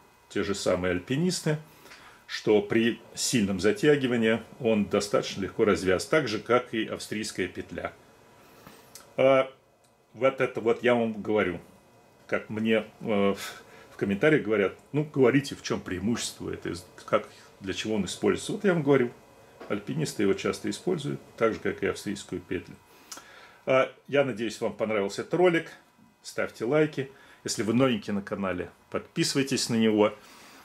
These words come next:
Жмите на колокольчик, чтобы получать извещения о новых роликах. И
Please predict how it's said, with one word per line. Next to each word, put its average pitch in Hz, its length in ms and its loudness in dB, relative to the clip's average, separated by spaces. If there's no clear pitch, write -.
Жмите 127 340 0
на 120 120 4
колокольчик, - 500 0
чтобы - 220 -6
получать - 440 0
извещения 139 520 2
о - 20 -2
новых 131 320 -2
роликах. 107 640 -2
И 185 320 0